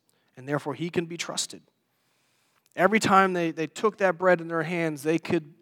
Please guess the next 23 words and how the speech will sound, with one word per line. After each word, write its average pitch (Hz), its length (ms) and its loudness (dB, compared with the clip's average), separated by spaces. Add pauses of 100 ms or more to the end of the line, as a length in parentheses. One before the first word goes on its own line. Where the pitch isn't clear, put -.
(140)
trust - 480 4
the 180 100 0
fact 135 360 -2
that 127 200 -8
they 156 240 2
would 151 280 -2
one 151 220 -4
day 135 220 -4
make 127 240 -8
it 123 80 -14
to 127 80 -16
the 123 80 -16
promised 123 460 -12
land 110 200 -20
because 110 220 -20
that 131 180 -10
is 123 100 -16
what 117 180 -20
God 117 280 -10
had 123 160 -16
promised 113 460 -18
to 110 80 -20
do. 131 260 -20